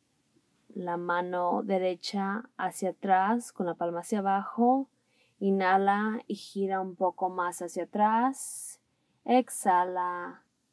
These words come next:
y regresamos al centro. Muy bien, estiramos las piernas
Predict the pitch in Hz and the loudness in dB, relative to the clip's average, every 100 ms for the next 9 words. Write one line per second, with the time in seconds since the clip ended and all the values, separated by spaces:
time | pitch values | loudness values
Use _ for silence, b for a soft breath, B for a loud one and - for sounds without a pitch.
0 | _ _ _ _ _ _ _ 202 185 185 | _ _ _ _ _ _ _ -4 -2 -4
1 | 185 185 180 175 - 160 147 156 165 - | -2 -2 -2 -6 -4 -4 -4 -8 -10 -10
2 | 180 180 254 247 247 254 247 262 277 - | -10 0 4 4 4 4 4 4 0 -12
3 | _ _ _ _ _ _ _ _ _ _ | _ _ _ _ _ _ _ _ _ _
4 | _ _ _ _ _ _ _ _ _ _ | _ _ _ _ _ _ _ _ _ _
5 | _ _ _ _ _ _ _ _ _ _ | _ _ _ _ _ _ _ _ _ _
6 | _ _ 180 170 170 196 190 196 220 214 | _ _ -8 -4 2 4 4 4 4 2
7 | - 175 180 202 - 226 214 214 208 214 | 0 -2 0 -2 2 4 6 4 4 2
8 | 226 - | 0 -6